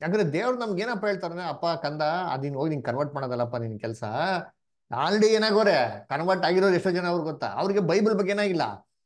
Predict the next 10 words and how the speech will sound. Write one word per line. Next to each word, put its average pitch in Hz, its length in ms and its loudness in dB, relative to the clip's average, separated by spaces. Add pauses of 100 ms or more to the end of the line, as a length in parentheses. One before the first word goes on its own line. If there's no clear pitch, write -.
(180)
ಗೊತ್ತಿಲ್ಲ. 285 360 0 (100)
ಅಂಥವ್ರಿಗೆ 349 480 0
ಏನ್ 349 100 -2
ಮಾಡಿ, 339 100 0
ಬೈಬಲ್ನ 320 420 0 (440)
ಟೀಚ್ 302 340 2
ಮಾಡಿ. 269 240 0
ಅವ್ರನ್ನ 262 320 2
ಏನ್ 294 140 0
ಮಾಡ್ಬೇಕು? 190 720 -2